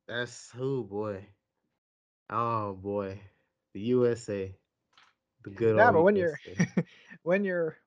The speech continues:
Speaker 2: what would you say, you were thirteen or fourteen?
Speaker 1: Yeah.
Speaker 2: Yeah, when you're, when you're that age, that's just free money, so you're not complaining.
Speaker 1: Shit, it didn't feel like free money. My mom
Speaker 2: <laughs>
Speaker 1: instilled, she instilled responsibility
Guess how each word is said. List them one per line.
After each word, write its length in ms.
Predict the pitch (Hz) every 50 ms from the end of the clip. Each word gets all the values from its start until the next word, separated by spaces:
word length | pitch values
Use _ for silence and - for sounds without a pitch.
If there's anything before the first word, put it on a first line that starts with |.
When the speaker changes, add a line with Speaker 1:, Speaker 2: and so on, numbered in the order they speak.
| _ -
Speaker 2:
what 160 | 156 156 147
would 80 | 147 151
you 60 | 151
say, 140 | - - 143
you 100 | 131 117
were 80 | - 113
thirteen 440 | - 135 151 147 - - 175 185 165
or 80 | 139
fourteen? 480 | - - 160 165 - 185 180 180 180 175 - _ _ _ _ _ -
Speaker 1:
Yeah. 320 | 120 107 101 98 95 101 98 - _ _ _ _ _ _ _ _ _ _ _ _ _ -
Speaker 2:
Yeah, 120 | 220 190
when 140 | 180 185 190
you're, 140 | 202 170 156
when 160 | 156 170 185
you're 100 | 175 156
that 220 | 147 147 156 147
age, 200 | 127 120 123 110
that's 200 | 131 139 139 -
just 160 | 135 117 -
free 160 | - 147 139 127
money, 380 | 123 127 131 131 127 120 - _ _ _
so 360 | - 117 110 107 113 113 - _ _ _ _
you're 120 | - 143 143
not 140 | 135 127 -
complaining. 440 | 120 101 123 127 139 127 117 127 127 _ _ _ _ _ _ _ _ _ _ _ _ _ _ _ _ _ _ _ _ _ _ _ _ _ _ _ _ _ _
Speaker 1:
Shit, 1040 | - - - - - - - - 92 92 95 92 90 87 87 87 87 90 90 90 92
it 80 | 95 92
didn't 260 | 107 113 117 113 117
feel 160 | - 135 135 131
like 220 | 120 110 104 104
free 200 | - - 104 101
money. 340 | 101 101 101 101 101 101 101 - _ _ _ _ _ _ _ _ _ _ -
My 100 | - 147
mom 300 | 156 135 123 117 110 110
Speaker 2:
<laughs> 60 | 110
Speaker 1:
instilled, 520 | 156 - - - 127 123 120 117 101 87
she 260 | - - - 175 165 147
instilled 540 | 135 123 - - - 139 139 135 123 107
responsibility 1120 | 110 113 - _ - 123 123 120 117 - 110 101 104 113 117 113 110 104 98 95 92 90 -